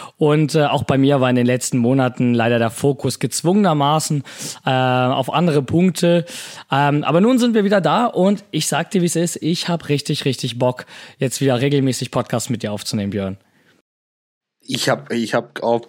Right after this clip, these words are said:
Speaker 2: auch Bock und ich hoffe, äh, unsere Zuhörer, unsere Treuen haben auch Bock. Das, was ich so vernommen hab,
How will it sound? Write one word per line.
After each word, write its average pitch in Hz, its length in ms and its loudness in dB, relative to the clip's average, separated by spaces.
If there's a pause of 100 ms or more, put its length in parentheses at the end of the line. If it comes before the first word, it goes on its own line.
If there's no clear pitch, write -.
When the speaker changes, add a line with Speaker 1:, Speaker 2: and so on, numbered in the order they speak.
(120)
Speaker 2:
auch 127 180 0
Bock 120 300 0
und 113 220 -2
ich - 140 -8
hoffe, 110 400 -4 (140)
äh, - 60 -2
unsere 110 600 -2
Zuhörer, 110 720 -2
unsere 107 360 -6
Treuen 98 380 -2
haben 98 300 -2
auch 107 260 -2
Bock. 123 380 -2 (320)
Das, 120 120 0
was 135 140 0
ich 147 140 0
so 160 80 2
vernommen 143 540 0
hab, 127 360 0